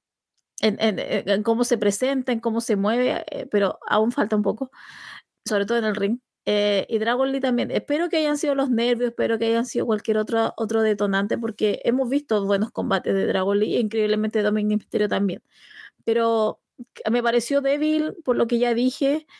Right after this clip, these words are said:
Y me pareció también débil por la decisión que se tomó. Yo hubiera ido con Dominic Mysterio todavía y hubiera, hubiera, hubiera haber puesto a alguien que realmente estuviera arriba, eh, para llevar el título. Que con esta situación ahora de Dragon Lee me, me confunde bastante.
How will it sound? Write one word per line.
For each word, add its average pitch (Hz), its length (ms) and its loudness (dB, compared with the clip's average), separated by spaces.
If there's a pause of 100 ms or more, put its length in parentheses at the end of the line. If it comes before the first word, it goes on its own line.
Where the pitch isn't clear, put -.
(280)
Y 254 300 0
me 254 120 0
pareció 233 280 0
también 233 320 0
débil 233 240 0
por 220 160 0
la 208 60 2
decisión 220 420 0
que 247 120 0
se 240 120 0
tomó. 247 480 0
Yo 233 160 0
hubiera 233 260 2
ido 233 180 2
con 233 160 0
Dominic 226 360 2
Mysterio 226 380 0
todavía 233 640 2 (280)
y 226 140 0
hubiera, 220 320 0 (120)
hubiera, 233 300 2 (100)
hubiera 240 360 0
haber 247 280 2
puesto 381 300 -2
a 302 60 4
alguien 320 220 -2
que 277 120 0
realmente 269 540 0
estuviera 269 520 0
arriba, 233 460 0 (580)
eh, 208 440 0
para 226 200 2
llevar 220 300 2
el 220 140 0
título. - 380 -8 (280)
Que 208 220 0
con 208 200 2
esta 240 180 2
situación 233 440 0
ahora 226 180 0
de 233 120 0
Dragon 226 300 0
Lee 240 120 2
me, 226 240 0
me 208 160 0
confunde 208 500 -2
bastante. - 540 -2